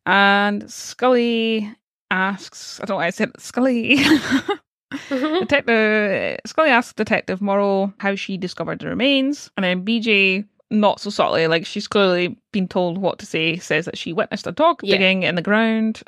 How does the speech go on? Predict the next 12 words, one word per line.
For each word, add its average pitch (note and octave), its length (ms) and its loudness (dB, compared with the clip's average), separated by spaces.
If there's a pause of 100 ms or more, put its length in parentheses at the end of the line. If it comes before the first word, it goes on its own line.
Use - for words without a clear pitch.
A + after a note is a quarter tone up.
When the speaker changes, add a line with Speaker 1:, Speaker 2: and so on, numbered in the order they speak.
(140)
Speaker 1:
and F3 600 -2
then E3+ 200 -4 (120)
proceeded E3+ 420 -10 (100)
to F3 180 -6
investigate. - 600 -10 (380)
And G#3 80 0
I'm G3 100 2
like, G3+ 160 -4
if B3 80 -4
I A4+ 120 -2
saw - 180 0
a D4 40 6